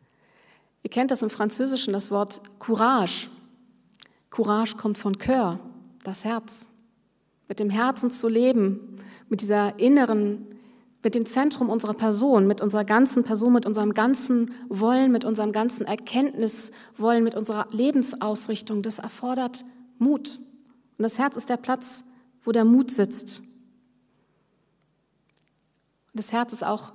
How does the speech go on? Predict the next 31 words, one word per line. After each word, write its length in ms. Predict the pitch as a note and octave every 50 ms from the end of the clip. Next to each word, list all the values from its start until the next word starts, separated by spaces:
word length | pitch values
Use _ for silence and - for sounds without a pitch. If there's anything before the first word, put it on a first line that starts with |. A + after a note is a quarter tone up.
| - _ _ _ -
zentrale 720 | - - A3+ G#3+ - - A3+ A3+ A3+ A3+ A3+ A3 G#3+ A3 - - - - -
ethische 380 | A#3+ A3+ A3+ A3 - - G#3+
Instanz. 720 | F3+ G3 G3 - - - F#3+ F3+ F3 E3+ - - - - - _ _ _ _ _ _ _ _ _ _ _ _ _ _ _ -
Also 200 | G#3+ G#3 G3+ G#3
wenn 160 | A3 A3 A3
Gott 200 | A3 B3 A#3+ B3
sagt, 220 | - A3+ - -
wenn 80 | B3 A#3+
ihr 60 | A#3+
mich 160 | A#3+ A#3 -
von 140 | - A#3+ A#3
ganzem 400 | A3 B3 B3 C4 C4 - - A#3+
Herzen 560 | G#3 - A#3 A#3 A3+ A#3 - - A#3 G#3+ - - - - - - - _ _
sucht, 580 | - - C4 C#4 D4+ D4+ - G3+ - - - - - - - _ _ _ _ _ - - - - -
dann 200 | - A3 A3 A3
heißt 260 | A#3 B3 B3 - -
das, 100 | A3+ A3+
es 140 | B3 B3 -
geht 180 | - B3+ B3+
um 120 | - A#3+ G#3
die 100 | A3+ G#3+
ganze 320 | A3+ A3 A#3 B3 A#3+ B3
Person, 580 | A#3+ - A#3 A3+ G#3 A#3+ B3 A#3+ A3+ G3+ F#3+ G3 - - - - - -
die 60 | -
ich 200 | A3 G#3 G3+ -
mitnehme. 520 | A#3+ A3+ A3+ - F#3 F#3 F3 E3+ F3 F3 -
Alles, 320 | A3 B3+ C4+ C4+ C4 -
was 160 | - A3 -
mein 140 | - G#3+ G#3
Leben 240 | G#3 G#3 G#3 G3+ G#3
ausmacht, 640 | - A3 B3 B3 - - B3 A#3 A3+ A3+ - -